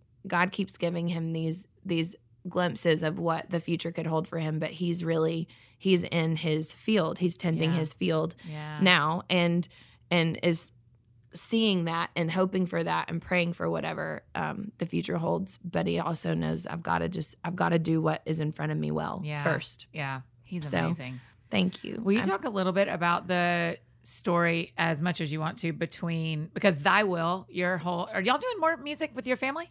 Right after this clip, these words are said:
Speaker 1: You know what? It's not on any, there aren't any, like, definitive plans,
Speaker 2: Yeah.
Speaker 1: but I mean, we have to
Speaker 2: You
Speaker 1: at
Speaker 2: have
Speaker 1: some
Speaker 2: to.
Speaker 1: point.
Speaker 2: I mean,
Speaker 1: I
Speaker 2: you're a
Speaker 1: mean
Speaker 2: Grammy winning
Speaker 1: <laughs>
Speaker 2: family.
Speaker 1: Thank you.
Speaker 2: Um,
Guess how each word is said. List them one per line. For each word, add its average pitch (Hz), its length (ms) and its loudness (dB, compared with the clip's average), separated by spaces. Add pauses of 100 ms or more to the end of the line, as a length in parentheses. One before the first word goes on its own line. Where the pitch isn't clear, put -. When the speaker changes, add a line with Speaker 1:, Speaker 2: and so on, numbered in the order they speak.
Speaker 1:
You 226 100 8
know 254 140 6
what? 277 240 4
It's 233 180 2
not 220 260 6
on 233 400 6 (320)
any, 196 360 2
there 190 140 6
aren't 202 180 6
any, 196 200 4
like, 170 280 -2 (100)
definitive 170 580 -2
plans, 226 320 2
Speaker 2:
Yeah. 190 140 4
Speaker 1:
but 170 180 -2 (160)
I 180 140 4
mean, 165 260 0 (140)
we 190 160 4
have 170 280 -2
to - 120 -4
Speaker 2:
You 151 60 0
Speaker 1:
at 175 80 -4
Speaker 2:
have 151 80 -4
Speaker 1:
some 156 160 -2
Speaker 2:
to. - 60 -10
Speaker 1:
point. - 200 -4
Speaker 2:
I - 40 0
mean, 226 180 0
Speaker 1:
I - 20 2
Speaker 2:
you're 220 120 2
a 214 80 0
Speaker 1:
mean 175 80 -6
Speaker 2:
Grammy 196 520 0
winning 160 420 0 (200)
Speaker 1:
<laughs> - 140 -20
Speaker 2:
family. 160 460 -4 (220)
Speaker 1:
Thank - 100 -14
you. 202 480 -4
Speaker 2:
Um, 214 600 4